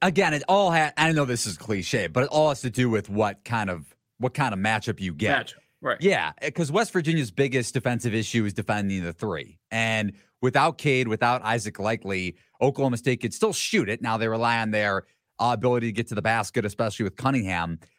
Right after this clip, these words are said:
Speaker 1: but they still have some perimeter floor spacers like Anderson, who hit that big jump shot down the stretch for Oklahoma State. So that's,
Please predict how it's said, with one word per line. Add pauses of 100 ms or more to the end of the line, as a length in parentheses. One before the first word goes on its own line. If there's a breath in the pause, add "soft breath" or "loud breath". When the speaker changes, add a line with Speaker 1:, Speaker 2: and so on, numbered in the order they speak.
(120)
Speaker 1:
but
they
still
have
some
perimeter (100)
floor
spacers
like
Anderson,
who
hit
that (240)
big
jump
shot
down
the
stretch
for
Oklahoma
State. (440 soft breath)
So (160)
that's,